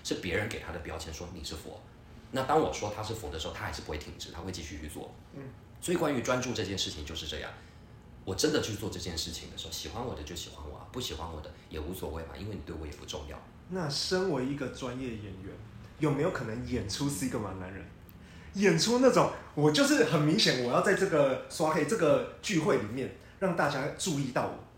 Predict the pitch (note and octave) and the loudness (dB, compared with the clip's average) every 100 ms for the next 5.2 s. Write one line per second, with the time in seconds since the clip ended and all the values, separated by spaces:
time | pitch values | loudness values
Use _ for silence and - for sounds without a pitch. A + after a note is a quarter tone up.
0 | - F3+ - D3+ C#3 A2 G#2+ G2 G2+ F2+ | -8 -6 0 0 0 -2 -6 -8 -10 -12
1 | - - G#3 G#3+ G#3+ - D3 D#3 D3+ C#3 | -16 -10 -4 -2 -2 2 2 4 0 0
2 | E3 D3 A2+ F#2 G#2+ F2 F2+ A2 A#2 B2 | 2 0 0 0 2 0 0 -2 -2 -2
3 | A#2 F2+ D#2+ - - - - A#2+ D3 D#3 | -2 -2 -4 -6 -14 -18 -4 0 0 2
4 | D#3 - E2+ G2 - D2+ F#2+ F#2 E2 E2+ | 2 2 0 0 -2 -4 -4 -4 -4 -6
5 | C#2 - | -8 -10